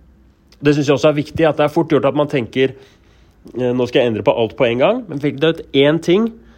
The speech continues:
og konsentrere deg om den til at, til at du har liksom kommet deg gjennom endringen. Endringen er ofte, altså hvis man tenker for eksempel begynne å trene. Når er det man har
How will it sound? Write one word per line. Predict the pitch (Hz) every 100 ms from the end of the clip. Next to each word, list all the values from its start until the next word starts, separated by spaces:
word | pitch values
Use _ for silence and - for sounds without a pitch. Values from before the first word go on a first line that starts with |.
| _ _ _ _ _ _ _ - -
og | 135 123
konsentrere | 139 139 135 117 104
deg | 123
om |
den | 127 180
til | - 113
at, | 120 - - - - 95
til | 117
at | 113
du | 120
har |
liksom | 117 110 107 107 - -
kommet | - 107 87
deg | 117
gjennom | 95 92
endringen. | 104 76 80 78 - - -
Endringen | 139 107 113 131 147
er | 127 123
ofte, | 123 - 117 120 104 - - -
altså | - 120
hvis | 131
man | 127 131
tenker | 117
for | 120
eksempel | 123 107 135 113
begynne | 107 117
å | 117
trene. | 107 101 139 - -
Når | 131 123
er | 113
det |
man | 123 123
har | 135